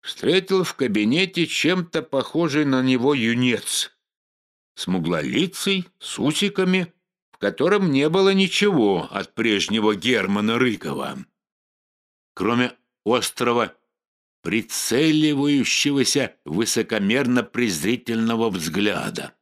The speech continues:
И, заглянув в его глаза, Келемптарх сразу узнал бывшего ученика, ставшего посвященным очень высокого ранга.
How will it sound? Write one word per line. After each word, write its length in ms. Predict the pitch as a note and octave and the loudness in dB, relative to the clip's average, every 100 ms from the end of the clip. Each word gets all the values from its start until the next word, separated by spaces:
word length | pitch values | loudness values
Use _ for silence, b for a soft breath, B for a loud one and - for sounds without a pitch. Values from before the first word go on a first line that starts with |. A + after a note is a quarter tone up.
| _ _ _ _ - | _ _ _ _ -6
И, 160 | A#2 | -4
заглянув 720 | D3 D#3+ C#3+ D#3 C3+ C#3+ E3 | 0 0 0 2 2 4 2
в 40 | C3+ | 2
его 320 | C3+ C3+ D#3 | 2 4 2
глаза, 480 | A#2 A#2 F#2 B2+ D#3 | 2 2 2 2 0
Келемптарх 720 | - B2+ A2+ F2 C3+ E3 D3 | 0 0 0 0 -2 0 -2
сразу 440 | - B2 D3+ C3+ C#3+ | -4 -2 0 2 2
узнал 420 | F#2 G2+ C#3 C#3+ | 2 0 0 0
бывшего 520 | G2 C#3 - D3 C#3+ | 0 0 0 0 2
ученика, 960 | C3+ - B2+ C#3+ D3 D#3 C#3+ G2+ - - | 0 0 0 0 0 0 0 0 -2 -8
ставшего 680 | - - D3 D#3 - D3 B2+ | -12 -6 -2 0 0 0 0
посвященным 1200 | C#3 B2 A#2+ A#2 - - D#3 E3 D#3 D#3 D#3 - | 0 0 0 0 0 0 0 0 2 2 0 -2
очень 540 | B2+ C#3+ C#3+ - D#3 D#3 | -2 0 -2 -4 -2 0
высокого 840 | D#3 C3 - A#2 - C#3 C#3+ D3 | 0 0 0 -2 -2 -2 0 0
ранга. 560 | C3 G#2+ A2 B2 F2+ | 0 0 0 0 -4